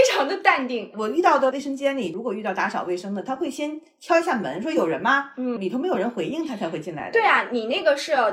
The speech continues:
Speaker 1: 卫生间嘛，是常用的嘛，但我不是说他这个是母婴室嘛，
Speaker 2: 嗯。
Speaker 1: 他平时是闲置的，
Speaker 2: 嗯。
Speaker 1: 他是当那个储藏间用的，所以他还让朋友在门口看着嘛，但结果不是没看住嘛。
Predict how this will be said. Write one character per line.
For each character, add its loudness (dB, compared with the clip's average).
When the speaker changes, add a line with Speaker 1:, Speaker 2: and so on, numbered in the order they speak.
Speaker 1:
卫 -8
生 -10
间 -4
嘛， -4
是 -8
常 -10
用 -6
的 -4
嘛， -12
但 -2
我 -2
不 -8
是 -10
说 -6
他 -6
这 -6
个 -10
是 -10
母 -6
婴 -8
室 -8
嘛， -12
Speaker 2:
嗯。 -10
Speaker 1:
他 -2
平 -2
时 -6
是 -6
闲 -6
置 -6
的， -4
Speaker 2:
嗯。 -18
Speaker 1:
他 -6
是 -4
当 2
那 -4
个 -2
储 -14
藏 -10
间 -4
用 2
的， -10
所 0
以 4
他 -4
还 -2
让 0
朋 -8
友 0
在 0
门 -6
口 -4
看 -6
着 -4
嘛， -12
但 -6
结 -4
果 -2
不 -6
是 0
没 -4
看 -6
住 -6
嘛。 -10